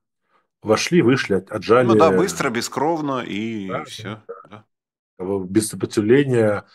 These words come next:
Speaker 1: поэтому основываясь на этом прогнозировали.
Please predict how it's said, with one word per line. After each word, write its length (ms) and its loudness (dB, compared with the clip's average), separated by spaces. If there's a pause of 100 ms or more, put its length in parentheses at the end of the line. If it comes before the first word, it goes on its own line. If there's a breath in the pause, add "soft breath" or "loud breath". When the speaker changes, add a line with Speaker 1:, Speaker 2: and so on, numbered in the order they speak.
(200 soft breath)
Speaker 1:
поэтому 880 2 (340)
основываясь 640 2
на 100 0
этом 260 2
прогнозировали. 600 -4